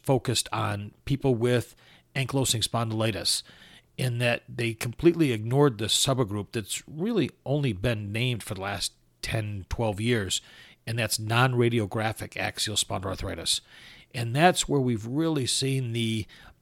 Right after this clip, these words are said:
proper diagnosis come for a lot of women that tend to fall into the non-radiographic and most likely will move on to the radiographic or ankylosing spondylitis.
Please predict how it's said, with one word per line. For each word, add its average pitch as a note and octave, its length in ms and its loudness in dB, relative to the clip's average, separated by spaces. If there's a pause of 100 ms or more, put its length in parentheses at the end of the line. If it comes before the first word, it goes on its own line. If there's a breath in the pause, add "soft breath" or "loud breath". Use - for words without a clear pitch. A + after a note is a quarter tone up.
proper C3 480 2
diagnosis A2+ 840 -2
come A2+ 380 -6
for G#2+ 500 -4 (400 loud breath)
a A2+ 100 -4
lot G#2+ 340 2
of A2 300 -2 (180)
women D#3+ 420 2 (300 loud breath)
that - 180 -8
tend B2 260 -4
to A#2+ 60 -2
fall A2+ 340 0
into A#2 140 -2
the A2 80 -4
non-radiographic A2+ 1080 -2 (100)
and D#3+ 260 -2 (320)
most F#3+ 300 0
likely C#3 260 2
will A#2+ 200 0
move A2+ 280 2
on A2 240 0
to A2 420 -2 (280 loud breath)
the G#2 240 0
radiographic A2 760 2
or G#2 280 -6
ankylosing G#2+ 520 -4
spondylitis. G#2+ 760 0